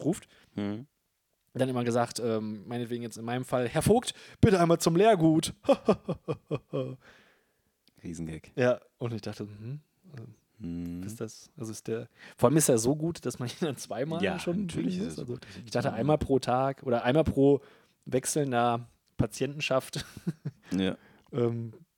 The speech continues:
Speaker 1: kannst du den vielleicht bringen, aber selbst da
Speaker 2: <laughs> Ja, stimmt.
Speaker 1: <laughs> selbst da
Speaker 2: Das
Speaker 1: ist er schon
Speaker 2: wiederholt
Speaker 1: nicht
Speaker 2: sich
Speaker 1: gut.
Speaker 2: halt so in, in der, in, innerhalb einer Stunde sitzen ja dann auch schon manche Leute dann die ganze Stunde lang da.
Speaker 1: Ja.
Speaker 2: Das ist dann bei jedem mit, das ist
Speaker 1: Lustig
Speaker 2: ein
Speaker 1: wär's, wenn dann irgendwann mal so einfach so drei, vier Leute im Chor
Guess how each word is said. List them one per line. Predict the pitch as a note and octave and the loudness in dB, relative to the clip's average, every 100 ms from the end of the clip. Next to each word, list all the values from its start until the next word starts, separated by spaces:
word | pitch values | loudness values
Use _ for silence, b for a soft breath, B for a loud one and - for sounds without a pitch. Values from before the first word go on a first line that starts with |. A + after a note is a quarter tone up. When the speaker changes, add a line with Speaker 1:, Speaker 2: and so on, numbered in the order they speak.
| _ _ - | _ _ -12
Speaker 1:
kannst | - B2 B2 | -8 -6 -4
du | |
den | A2+ A#2 A2+ A2 _ _ | 0 -2 -2 -14 _ _
vielleicht | _ - G#2+ C3 - | _ -6 -4 -4 -8
bringen, | - B2+ C#3+ C#3 | -10 -8 -8 -2
aber | A2+ | 0
selbst | A2+ B2 - | 2 2 4
da | C3+ C#3+ | 4 2
Speaker 2:
<laughs> | - | -2
Ja, | B2+ C3 A#2 | -6 -6 -6
stimmt. | - - G#2 - | -6 -6 -8 -10
Speaker 1:
<laughs> | - | -4
selbst | - - - E3 | 2 2 4 6
da | E3 | 6
Speaker 2:
Das | F#3 | 6
Speaker 1:
ist | D3 | 6
er | C3+ | 8
schon | |
Speaker 2:
wiederholt | G#2+ B2+ | 8 6
Speaker 1:
nicht | |
Speaker 2:
sich | A#2+ A2+ | 4 4
Speaker 1:
gut. | |
Speaker 2:
halt | G#2 F#2+ | 2 2
so | G2 | 0
in, | F#2 G2 | 2 0
in | - G2+ | -2 0
der, | F#2+ - | -2 -2
in, | G2 - - _ | -6 -8 -16 _
innerhalb | G#2+ A#2+ A#2 A2+ - | 0 0 0 -6 -10
einer | F#2+ G2 | -12 -10
Stunde | - G#2+ | -4 -4
sitzen | G2 - G2+ | -4 -8 -8
ja | F#2 | -6
dann | F#2 | -8
auch | F#2+ A2 | -10 -14
schon | - G2+ G2+ - | -14 -16 -16 -20
manche | F#2 G#2+ F#2+ | -20 -18 -16
Leute | F#2 F#2 | -12 -12
dann | F2+ F#2 - - - | -12 -14 -16 -20 -18
die | |
ganze | F#2 G#2 G2+ | -16 -14 -14
Stunde | - A2+ F2+ | -12 -10 -10
lang | E2 E2 | -10 -18
da. | E2+ F#2 | -16 -2
Speaker 1:
Ja. | G#2 G#2 | 0 0
Speaker 2:
Das | - | -6
ist | - | -16
dann | F2+ | -14
bei | |
jedem | F2 G2+ G#2 | -12 -12 -12
mit, | A2 | -14
das | A#2+ | -16
ist | - | -10
Speaker 1:
Lustig | A#2+ C#3+ | -2 0
Speaker 2:
ein | - | 4
Speaker 1:
wär's, | B2+ A#2+ | 2 2
wenn | A2 | -2
dann | A2+ | 0
irgendwann | A#2+ B2 A2+ | 0 0 0
mal | G#2+ | 0
so | G#2+ | -2
einfach | G2 A2 A2 | -4 -6 -8
so | - | -4
drei, | G#2+ A2+ | -2 2
vier | A2+ | 4
Leute | A2 A2+ A#2 | 4 2 0
im | G#2+ | -8
Chor | - A2+ A2+ A2 | -2 0 2 0